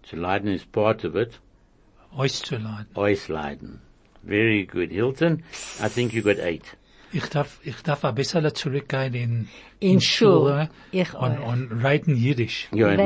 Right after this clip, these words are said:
Speaker 1: meine,
Speaker 3: was.
Speaker 2: Ich
Speaker 3: Ich
Speaker 2: denke,
Speaker 3: muss
Speaker 2: wir
Speaker 3: auch
Speaker 2: dürfen
Speaker 1: what,
Speaker 2: alle reiten Jiddisch.
Speaker 1: alle darf reiten Jiddisch. What, what's a, what, what, what, what's an occupation?
Speaker 2: Arbeit.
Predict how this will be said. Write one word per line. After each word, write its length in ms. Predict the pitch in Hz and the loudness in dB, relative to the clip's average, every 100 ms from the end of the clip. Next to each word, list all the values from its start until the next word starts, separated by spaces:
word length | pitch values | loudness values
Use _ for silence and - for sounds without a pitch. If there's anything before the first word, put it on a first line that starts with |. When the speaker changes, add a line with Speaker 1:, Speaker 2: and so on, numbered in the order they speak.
| 202 | 4
Speaker 1:
meine, 80 | 95 | 4
Speaker 3:
was. 220 | 180 151 | 2 -2
Speaker 2:
Ich 60 | - | -4
Speaker 3:
Ich 40 | 175 | 0
Speaker 2:
denke, 260 | 160 185 | 2 4
Speaker 3:
muss 120 | 175 | 4
Speaker 2:
wir 160 | 165 180 | 6 6
Speaker 3:
auch 40 | |
Speaker 2:
dürfen 240 | 175 151 165 | 6 6 4
Speaker 1:
what, 80 | 131 | 4
Speaker 2:
alle 300 | 160 185 151 | 6 6 6
reiten 320 | 151 147 139 | 2 2 -2
Jiddisch. 360 | 123 127 110 | 0 0 0
Speaker 1:
alle 340 | 110 147 185 165 | 0 2 4 4
darf 240 | 170 165 | 4 4
reiten 300 | 156 156 143 | 4 4 2
Jiddisch. 180 | 143 107 | 2 2
What, 220 | 123 175 | 4 4
what's 260 | 170 202 - | 6 4 4
a, 160 | 196 - | 4 4
what, 260 | 156 175 | 0 0
what, 400 | 165 165 165 175 | 0 0 2 0
what, 420 | 165 160 160 170 - | 0 -2 0 -2 -2
what's 440 | 160 156 170 165 | -6 2 2 2
an 100 | 170 | 2
occupation? 800 | 165 - 165 160 165 143 - 113 - - - | 2 0 -4 -2 -2 -4 -12 -14 -20 -20 -8
Speaker 2:
Arbeit. 500 | 151 151 135 107 - | 0 0 0 -8 -10